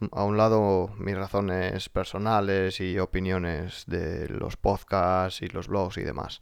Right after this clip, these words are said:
¿Qué va a ser Post-it Podcast? ¿Cómo va a ser? ¿Cómo va a funcionar? ¿Cuál es la estructura? ¿Por qué vi-, de dónde viene el nombre? ¿Qué formatos vais a encontrar? ¿Y cuándo se va a publicar? Que es lo que habéis venido a escuchar, supongo.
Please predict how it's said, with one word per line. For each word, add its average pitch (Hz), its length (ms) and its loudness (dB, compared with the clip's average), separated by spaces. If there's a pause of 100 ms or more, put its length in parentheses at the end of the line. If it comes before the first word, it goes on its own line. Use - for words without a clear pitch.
(120)
¿Qué 156 140 12
va 143 100 12
a 139 60 10
ser 135 260 10
Post-it 117 400 6
Podcast? - 560 -4
¿Cómo 120 300 10
va 113 100 12
a 104 60 6
ser? 104 340 2
¿Cómo 107 240 4
va 107 100 8
a 107 40 0
funcionar? 101 640 0
¿Cuál 104 180 0
es 104 120 -2
la 95 160 2
estructura? 101 920 4
¿Por 101 180 -4
qué 107 160 4
vi-, 110 160 4
de 107 180 -2
dónde 120 220 6
viene 107 200 6
el 107 120 4
nombre? 98 720 4 (220)
¿Qué 120 100 8
formatos 113 600 8
vais 104 200 4
a 104 60 2
encontrar? 95 640 0 (440)
¿Y 95 200 -6 (120)
cuándo 113 300 6
se 98 100 0
va 95 100 0
a 98 60 -6
publicar? 85 680 -4 (340)
Que 95 160 0
es 104 100 -2
lo 104 160 0
que 98 80 -2
habéis 95 200 0
venido 95 260 -2
a 95 40 0
escuchar, 95 380 -2
supongo. 90 500 -6